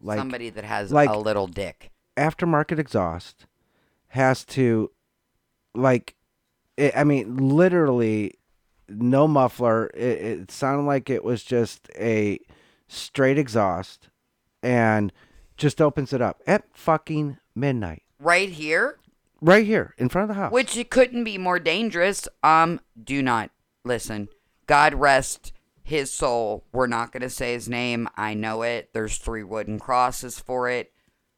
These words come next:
Speaker 2: But just last year, I walked out to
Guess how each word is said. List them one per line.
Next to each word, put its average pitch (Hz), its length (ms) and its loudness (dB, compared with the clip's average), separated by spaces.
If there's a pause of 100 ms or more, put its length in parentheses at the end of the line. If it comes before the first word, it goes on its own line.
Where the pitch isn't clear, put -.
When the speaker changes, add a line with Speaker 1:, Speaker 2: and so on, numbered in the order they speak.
(240)
Speaker 2:
But 123 300 0
just 175 380 0
last 220 500 2
year, 131 480 0 (920)
I 160 200 6
walked 190 440 4
out 190 460 4
to 147 480 -4